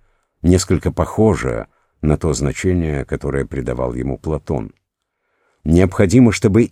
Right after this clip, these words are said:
изменения в значениях слов происходили медленнее, чем те изменения, которые эти слова описывают. Но нет необходимости, чтобы не было изменений в значениях слов.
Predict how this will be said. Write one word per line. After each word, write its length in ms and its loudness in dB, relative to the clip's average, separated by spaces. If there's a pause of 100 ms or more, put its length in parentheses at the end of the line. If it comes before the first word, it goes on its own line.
изменения 1080 4
в 80 -6
значениях 840 -2
слов 800 -6
происходили 800 -6
медленнее, 1000 0 (360)
чем 280 -2
те 260 4
изменения, 760 -2
которые 460 -4
эти 140 -10
слова 420 -6
описывают. 720 -6 (720)
Но 160 6
нет 260 6
необходимости, 800 2
чтобы 420 2 (300)
не 400 8
было 380 2
изменений 680 2
в 80 -6
значениях 720 -4
слов. 480 -8